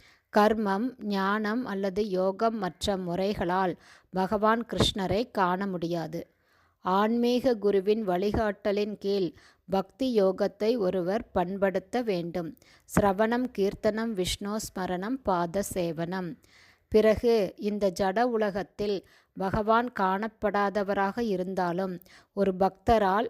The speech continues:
அவரை காண முடியும். பக்தையா மாம் அபிஜானாதி யாவான் யஸ்சாஸ்மி தத்வதக என்று பகவத்கீதையிலும் பக்தியாகம் ஏகையா கிராகய என்று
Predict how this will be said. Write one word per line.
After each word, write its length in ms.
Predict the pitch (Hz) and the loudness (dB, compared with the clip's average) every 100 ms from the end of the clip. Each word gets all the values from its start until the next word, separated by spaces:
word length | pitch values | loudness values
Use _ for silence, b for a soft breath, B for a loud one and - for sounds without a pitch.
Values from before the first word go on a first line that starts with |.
| - | -6
அவரை 440 | 190 180 202 254 | -6 -4 -4 -4
காண 360 | 233 185 180 185 | -2 -2 -2 -4
முடியும். 540 | 175 165 165 180 175 - b b b b _ _ 180 | -6 -6 -6 -6 -8 -14 b b b b _ _ 2
பக்தையா 520 | 208 - 240 233 233 | 2 2 2 4 4
மாம் 300 | 226 208 226 | 2 -2 -2
அபிஜானாதி 1000 | - 175 214 202 196 185 180 175 175 220 226 | -4 -4 -2 2 2 2 -2 -4 -2 -2 -2
யாவான் 480 | 180 185 190 220 | -2 -2 0 -2
யஸ்சாஸ்மி 680 | 214 175 - - 202 190 226 226 | -2 -6 -4 -4 -4 -6 -8 -6
தத்வதக 720 | 190 175 - 196 185 196 208 | -6 -8 -4 -2 -2 -2 -2
என்று 540 | 180 170 185 202 180 b b b b b b b _ - | -2 -4 0 0 0 b b b b b b b _ 0
பகவத்கீதையிலும் 1160 | 196 180 220 214 185 202 185 180 185 208 190 294 - - | 2 4 2 0 2 2 2 0 2 0 0 -8 -14 -8
பக்தியாகம் 800 | 190 - - 226 208 202 233 233 | -8 -6 0 2 2 0 0 -2
ஏகையா 580 | 214 190 196 202 202 214 | -2 -4 -2 -2 -2 -2
கிராகய 580 | 208 202 180 - 208 202 | -4 -6 -6 -4 -2 -2
என்று 520 | 175 175 - 202 180 | -2 -6 -4 -2 -4